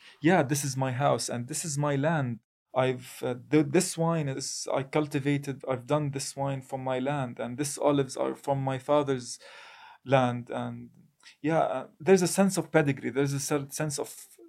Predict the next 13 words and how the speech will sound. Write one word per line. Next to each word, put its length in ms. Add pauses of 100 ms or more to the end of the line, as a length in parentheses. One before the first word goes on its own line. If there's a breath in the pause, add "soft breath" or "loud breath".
(140)
being 400
proud 380
about 360 (160)
the 80
things 340
that 220
you 120
were 280
able 280
to, 220
to 160
do, 300
and 300